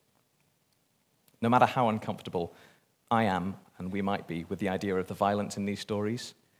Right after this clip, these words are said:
his intent was to protect and bless his children and his creation.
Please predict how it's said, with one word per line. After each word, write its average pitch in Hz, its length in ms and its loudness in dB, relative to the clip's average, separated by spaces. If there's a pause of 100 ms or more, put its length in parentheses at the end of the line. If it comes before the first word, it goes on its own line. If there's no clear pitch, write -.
(120)
his - 160 -6
intent 113 540 -6 (280)
was 113 140 0
to - 80 -10
protect - 580 -8
and 107 200 -2
bless 107 420 -2 (100)
his 120 220 -4
children 104 420 -4
and 92 120 -10
his 104 160 -6
creation. - 540 -6